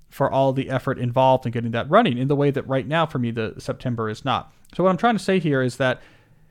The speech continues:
you have this high-level strategic vision. It's influenced by your values. When you get to your quarterly planning, you're trying to figure out, "How do I actually put that into action, into the world?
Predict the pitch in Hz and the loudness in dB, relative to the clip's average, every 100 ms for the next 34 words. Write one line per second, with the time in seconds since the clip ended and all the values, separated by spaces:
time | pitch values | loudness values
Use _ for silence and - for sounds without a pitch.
0 | _ _ 156 147 175 196 180 160 165 190 | _ _ -2 2 4 4 2 2 4 6
1 | 180 165 160 143 - 131 113 - 196 180 | 4 2 0 -2 -4 -6 -4 0 0 2
2 | 143 143 135 147 135 - 120 117 117 113 | -4 -4 -4 -2 -2 -2 0 0 0 0
3 | 143 170 151 147 139 135 127 151 - 135 | 2 4 2 -2 -4 -4 -2 -4 -4 -4
4 | - 196 185 156 156 143 143 127 - 139 | 0 0 0 -2 0 0 0 -2 -2 -2
5 | 135 139 131 120 120 - 147 147 139 127 | -2 -4 -2 0 0 -2 0 2 2 0
6 | 127 127 - 120 - 147 - 127 123 123 | 0 -4 -4 -8 -4 -6 -2 -4 -2 -8
7 | - 123 127 123 - - 117 117 - 110 | -8 -8 -2 -2 -4 -8 -8 -8 -8 -8
8 | 107 113 135 190 196 | -6 -4 0 0 -2